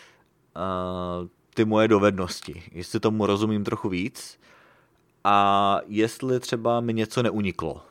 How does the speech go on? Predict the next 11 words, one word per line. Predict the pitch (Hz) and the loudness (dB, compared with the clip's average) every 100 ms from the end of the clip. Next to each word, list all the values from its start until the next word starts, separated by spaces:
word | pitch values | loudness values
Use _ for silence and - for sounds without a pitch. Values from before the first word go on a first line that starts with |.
| _ _ | _ _
Že | - 78 | -14 -10
jo, | 69 | -8
to | - | -6
bylo | 95 98 101 95 90 - | -2 0 2 2 0 -2
docela | 101 98 - 117 | -8 -6 2 4
pravděpodobný, | 107 104 101 95 87 85 82 127 | 6 4 4 0 -2 -4 -10 -6
že | 113 | -4
mi | 95 95 | -2 -2
něco | 92 - | -4 -4
uniklo, | 90 92 - 90 92 - | -4 -4 -4 -6 -6 -8
ale | - 98 98 95 | -4 -2 0 -2